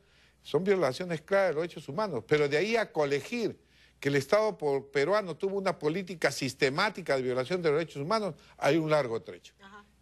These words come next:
Speaker 1: Y eso hay que definirlo claramente, porque casi todas las resoluciones de la Corte Interamericana salen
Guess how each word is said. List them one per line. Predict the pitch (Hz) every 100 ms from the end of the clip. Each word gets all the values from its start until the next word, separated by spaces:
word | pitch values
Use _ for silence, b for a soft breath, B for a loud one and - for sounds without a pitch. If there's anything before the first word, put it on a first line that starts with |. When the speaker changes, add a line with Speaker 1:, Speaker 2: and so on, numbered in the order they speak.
| _
Speaker 1:
Y | 113
eso | 180 175
hay | 165 165 143
que | 147 151
definirlo | 120 - 123 165 156 - - -
claramente, | 180 185 175 160 117 92 - _ _ _ _ -
porque | 110 113
casi | 185 175 165
todas | 202 202
las | 180
resoluciones | 151 135 139 131 190 170
de | 123
la | 117
Corte | - 175 165
Interamericana | 139 123 120 123 196 175
salen | 135 170 175